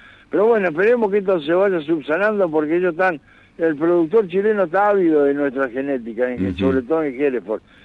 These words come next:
Speaker 1: Y acá, eh, tenemos gen-, genética de primerísimo nivel, hay, hay cabañas que están, eh, tan al, tan a la altura de la del norte como, eh, se ha visto en las últimas exposiciones, a las cuales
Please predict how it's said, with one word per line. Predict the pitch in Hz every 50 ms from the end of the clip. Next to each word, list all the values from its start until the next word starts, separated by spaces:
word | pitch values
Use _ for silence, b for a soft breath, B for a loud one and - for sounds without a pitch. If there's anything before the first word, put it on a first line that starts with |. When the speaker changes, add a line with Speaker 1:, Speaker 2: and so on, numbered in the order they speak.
| b b b b
Speaker 1:
Y | - 143 147
acá, | 143 117 - 196 220 220 202 180 160 147 143
eh, | 143 139 120 104
tenemos | 143 151 180 202 190 180 156 131
gen-, | 117 107 120 135 135 135 123
genética | 123 147 165 185 185 160 165 156 147 143 135
de | 123
primerísimo | 107 123 135 135 135 139 165 190 175 - - 143 135 131 127
nivel, | 127 135 151 160 151 135 123 117 120
hay, | 123 131 139 135 123 104 127
hay | 131 135 139 123
cabañas | 117 135 135 143 160 180 180 170 156 123
que | 131
están, | 123 107 147 147 147 131 110 b b b b b b b b b b b b _
eh, | 127 127 127 123 107 -
tan | 175 180 185 175 165
al, | 151 147 143 135 127 127 110
tan | 101 156 170 170 165 160 151 143 139
a | 135 131 127 123 123 123
la | 123 127 131 131
altura | 135 123 113 156 175 185 180 170 156
de | 143 135
la | 127 127 127
del | 131 131 139
norte | 156 185 196 185 160 156 156 127
como, | 127 127 120 117 117 113 110
eh, | 107 104 104 104 107 107 117 117 101 -
se | 139 143
ha |
visto | 147 151 151 147 120 - 139
en | 127
las | 127 127 135
últimas | 143 143 131 135 127 123 120 117
exposiciones, | 110 101 120 113 110 120 117 107 - 170 175 185 180 160 123 - b b b b b b b b b b b
a | 117 120 123
las | 127 123 120
cuales | - 147 147 151 147 147